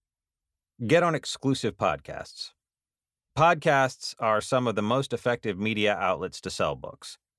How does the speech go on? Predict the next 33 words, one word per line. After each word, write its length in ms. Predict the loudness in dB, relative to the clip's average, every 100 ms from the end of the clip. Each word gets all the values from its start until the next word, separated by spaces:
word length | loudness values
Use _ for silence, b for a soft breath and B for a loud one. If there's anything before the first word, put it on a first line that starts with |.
| _
far 280 | 4 6 6
better 360 | 6 2 0 -6
than 160 | -4 -2
most 380 | 0 -2 -4 -6
T 180 | -4 -2
V 200 | -2 -2
shows 520 | -2 -2 -2 -8 -10
in 140 | -6
most 260 | -2 -2 -2
cases. 460 | 0 0 -2 -14 -20 B B B B B _ _
Of 120 | -2 4
course, 240 | 4 4
the 120 | 2
biggest 400 | 2 2 2 0
podcasts 880 | 2 2 2 0 0 -2 -8 -12 -12
tend 300 | -2 -2 0
to 80 | -4
sell 240 | 0 0 0
the 80 |
most 260 | -2 -4 -6
books 580 | 0 0 0 -10 -14 -12
because 440 | -8 -4 -2 -4 -4
they 100 | -4
have 160 | -4
the 80 | -4
most 240 | -6 -4 -2
listeners. 460 | -4 -4 -14 -18 _ _ _ _ _ _ _
So 140 | 0
how 100 | 2
do 60 | 2
you 100 | 2
get 160 | 2
booked 460 | 2 4 4 2 -12